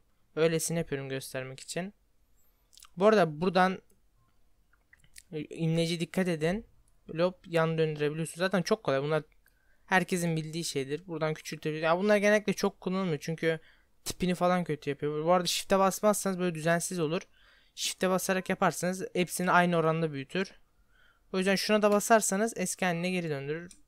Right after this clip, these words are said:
Küçültelim biraz. Shift tuşuna basıyorum. Şuraya koydum. Yazı s-, yani bunu da evet demeyi unutmayın. Yazı stilinde mesela benim yazı stilim var. İnternetten indirdim. Siz de indirebilirsiniz. Göstereyim hatta.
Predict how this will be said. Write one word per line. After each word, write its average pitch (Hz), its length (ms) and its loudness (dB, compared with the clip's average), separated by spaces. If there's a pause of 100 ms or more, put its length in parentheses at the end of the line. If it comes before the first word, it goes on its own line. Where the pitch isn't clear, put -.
(140)
Küçültelim 151 500 -6
biraz. 135 160 -8
Shift - 260 -10
tuşuna 139 300 -8
basıyorum. 170 680 -6 (580)
Şuraya 185 360 -4
koydum. 160 440 -2 (500)
Yazı 175 280 -2
s-, - 180 -8 (680)
yani 143 340 -4
bunu 170 200 0
da 165 60 2
evet 165 240 0
demeyi 160 200 -2
unutmayın. 160 420 -8
Yazı 185 260 -4
stilinde 160 260 -6
mesela 180 440 -2
benim 180 300 -4 (180)
yazı 170 240 -2
stilim 170 340 -2
var. 135 100 -2
İnternetten 156 560 -4
indirdim. 147 460 -6
Siz - 180 -10
de 143 40 -6
indirebilirsiniz. 143 920 -6 (1400)
Göstereyim 151 560 -2
hatta. 143 520 -8